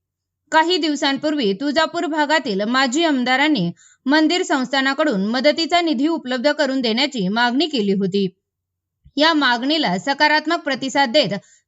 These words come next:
तुळजाभवानी मंदिर संस्थानाकडून मुख्यमंत्री सहाय्यता निधीसाठी एक कोटी रुपयांची मदत वर्ग करण्यात आल्या असल्याची माहिती मिळत आहे. या स्तुत्य उपक्रमामुळे नागरिकांतून तुळजापूर देवस्थानाचे सर्वत्र कौतुक होत आहे.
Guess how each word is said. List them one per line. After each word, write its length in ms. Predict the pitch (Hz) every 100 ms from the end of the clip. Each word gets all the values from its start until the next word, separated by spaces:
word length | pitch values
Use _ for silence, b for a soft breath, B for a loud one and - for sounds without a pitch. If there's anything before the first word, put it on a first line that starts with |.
| -
तुळजाभवानी 680 | 311 311 349 339 320 320 339
मंदिर 360 | 285 254 294
संस्थानाकडून 800 | 311 262 - 240 247 285 277 196
मुख्यमंत्री 720 | 196 247 - 320 311 320 339
सहाय्यता 440 | 330 262 247 254 294
निधीसाठी 680 | 285 196 220 285 277 175 175 b b
एक 260 | - 311 320
कोटी 300 | 320 277 330
रुपयांची 600 | 320 262 262 302 269 170
मदत 400 | 208 262 302 320
वर्ग 240 | 302 285 320
करण्यात 380 | 311 208 233 294
आल्या 220 | 240 226
असल्याची 540 | - 208 311 311 175 190
माहिती 400 | 240 269 302 339
मिळत 280 | 294 202
आहे. 280 | 185 202 190 - _ _ _ _ _ -
या 180 | 311
स्तुत्य 340 | 311 370 294 381
उपक्रमामुळे 840 | 359 320 311 311 302 302 311 202
नागरिकांतून 720 | 214 262 277 302 320 311 330
तुळजापूर 500 | 302 247 277 285 311
देवस्थानाचे 800 | 277 233 226 240 262 285 277 175
सर्वत्र 440 | 175 277 277 302 339
कौतुक 360 | 262 190 311
होत 140 | 311 202
आहे. 320 | 196 190 190